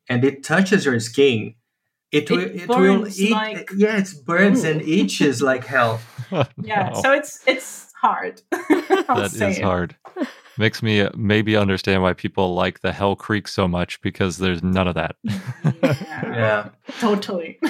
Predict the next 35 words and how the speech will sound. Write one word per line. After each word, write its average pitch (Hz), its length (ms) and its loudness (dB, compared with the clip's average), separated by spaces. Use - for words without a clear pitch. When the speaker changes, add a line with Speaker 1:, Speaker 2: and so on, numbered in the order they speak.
Speaker 2:
<laughs> - 1300 -2
Speaker 3:
Interesting. 113 400 2
So 120 180 2
where, 143 400 2
are 113 140 2
there 110 220 4
any 113 280 2
specific 110 520 -2
sites 104 380 0
that 101 120 0
you've 95 460 0
been 110 320 2
to 113 400 0
that 98 200 0
you 87 400 -4
found 101 380 -2
something 107 280 -4
exciting 139 560 0
or 101 120 2
you 87 480 -2
really 98 320 2
enjoyed 92 460 2
for 104 240 0
another 101 460 0
reason? 113 460 -2
Speaker 2:
I 233 140 2
pretty 349 340 -6
much 320 220 -4
enjoyed 233 760 0
the 214 360 -4
several 392 360 -4
sites 220 520 -2
around 202 500 0
the 196 280 0
Sousa 202 720 0